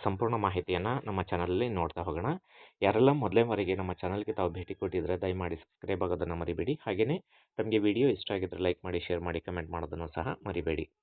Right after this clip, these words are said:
ಸ್ನೇಹಿತರೆ, ಈ ವಿಡಿಯೋನ ಕೊನೆ ತನಕ ಮಿಸ್ ಮಾಡದೆ ನೋಡಿದ್ರೆ ತಮಗೆ ಎಲ್ಲ ವಿವರ ಗೊತ್ತಾಗುತ್ತೆ. ಬನ್ನಿ, ತಡ ಮಾಡದೆ ವಿಡಿಯೋನ ಸ್ಟಾರ್ಟ್ ಮಾಡೋಣ. ಸ್ನೇಹಿತರೆ, ಯಾರೆಲ್ಲ ಕೆ ಸೆಟ್ ಪರೀಕ್ಷೆಯನ್ನ ಈಗಾಗಲೇ ಬರ್ದಿದ್ದು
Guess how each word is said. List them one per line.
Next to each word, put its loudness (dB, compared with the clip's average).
ಸ್ನೇಹಿತರೆ, 0
ಈ 2
ವಿಡಿಯೋನ 4
ಕೊನೆ -2
ತನಕ -6
ಮಿಸ್ -6
ಮಾಡದೆ 0
ನೋಡಿದ್ರೆ 0
ತಮಗೆ -4
ಎಲ್ಲ 0
ವಿವರ 0
ಗೊತ್ತಾಗುತ್ತೆ. -8
ಬನ್ನಿ, 0
ತಡ -2
ಮಾಡದೆ 0
ವಿಡಿಯೋನ 0
ಸ್ಟಾರ್ಟ್ -4
ಮಾಡೋಣ. -6
ಸ್ನೇಹಿತರೆ, 4
ಯಾರೆಲ್ಲ 4
ಕೆ 0
ಸೆಟ್ 0
ಪರೀಕ್ಷೆಯನ್ನ 0
ಈಗಾಗಲೇ 0
ಬರ್ದಿದ್ದು 2